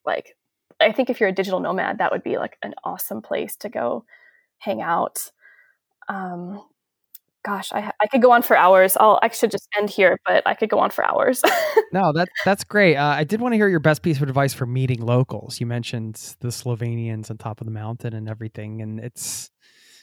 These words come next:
Speaker 2: it's great to meet other travelers as well. I always love talking with other travelers and hearing their stories, and,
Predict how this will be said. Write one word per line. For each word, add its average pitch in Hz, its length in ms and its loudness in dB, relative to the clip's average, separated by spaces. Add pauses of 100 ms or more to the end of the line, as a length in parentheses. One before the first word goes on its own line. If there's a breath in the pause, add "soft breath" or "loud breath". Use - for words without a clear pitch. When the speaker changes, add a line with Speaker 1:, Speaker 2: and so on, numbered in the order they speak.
(140 soft breath)
Speaker 2:
it's 147 140 -4
great 160 220 4
to 143 80 -4
meet 143 120 2
other 131 140 2
travelers 123 640 -2
as 123 160 -8
well. 127 220 0
I 139 80 4
always 135 240 2
love 123 600 -2 (720)
talking 131 320 2
with 120 100 -2
other 113 160 -2
travelers 110 640 -6
and 117 100 -4
hearing 113 260 -2
their 110 120 -8
stories, 117 480 -6
and, 113 220 -12